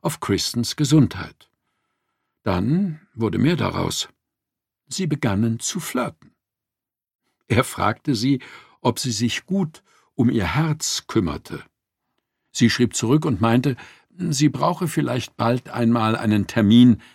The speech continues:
damit er das überprüfen könne. Kurz und gut,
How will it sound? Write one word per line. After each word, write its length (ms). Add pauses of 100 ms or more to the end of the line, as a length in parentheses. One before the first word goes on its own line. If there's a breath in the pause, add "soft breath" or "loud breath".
(160 soft breath)
damit 300
er 180
das 220
überprüfen 580
könne. 320 (640)
Kurz 260
und 100
gut, 320